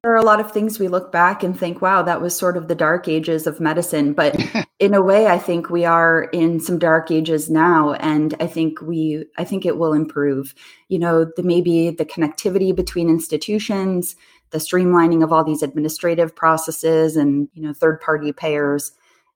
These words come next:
Speaker 1: There's so much room for improvement.
Speaker 2: Really hope and believe that our listeners will give back and help you turn, you, you, you mentioned it's like a big ship, help you turn this ship around a little bit.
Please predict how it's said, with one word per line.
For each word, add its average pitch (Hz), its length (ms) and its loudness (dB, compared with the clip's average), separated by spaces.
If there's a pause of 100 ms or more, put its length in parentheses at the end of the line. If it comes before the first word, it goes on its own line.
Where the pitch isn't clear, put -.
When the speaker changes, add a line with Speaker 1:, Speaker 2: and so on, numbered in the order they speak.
(180)
Speaker 1:
There's 208 340 2
so 220 180 2
much 180 520 0
room 214 180 2
for 196 140 2
improvement. 165 720 0 (320)
Speaker 2:
Really 175 220 -6
hope 165 380 0
and 156 200 -2
believe 180 440 0
that 139 100 -2
our 139 220 -2
listeners 147 640 -4
will 131 500 -2
give 139 220 2
back 131 480 2
and 120 420 -2 (300)
help 254 320 2
you 139 600 4
turn, 165 320 0
you, 156 180 0
you, 156 160 -2
you 156 200 -2
mentioned 147 360 -2
it's 127 160 -8
like 127 120 -8
a 131 60 -8
big 131 260 -4
ship, 127 360 -4
help 202 280 0
you 175 120 -4
turn 160 300 -2
this 147 140 0
ship 151 300 -8
around 139 360 -4
a 131 40 -6
little 131 240 -6
bit. 135 300 -4